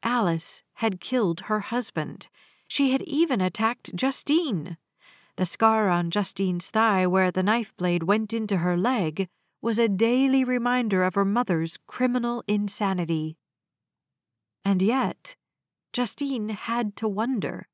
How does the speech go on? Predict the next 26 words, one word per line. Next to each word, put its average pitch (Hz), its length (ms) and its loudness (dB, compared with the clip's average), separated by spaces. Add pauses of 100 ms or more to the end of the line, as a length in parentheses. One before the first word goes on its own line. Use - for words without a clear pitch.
(600)
It 262 120 4
was 262 140 0
a 285 60 2
question 247 520 -2
she'd 202 340 -4
never 226 300 0
dared 214 460 0
to 196 120 -2
mention 190 480 -2
to 165 120 -6
Steve, 214 600 -2 (300)
to 180 140 2
her 165 140 2
therapist, 233 720 0 (480)
even 294 380 2
to 285 140 2
herself, 285 800 0
except - 460 -4
for 277 160 2
when 240 260 0
she 233 180 -6
was 226 220 -4
at 233 180 -2
her 233 140 -4
most 214 400 -2
open, 175 520 -4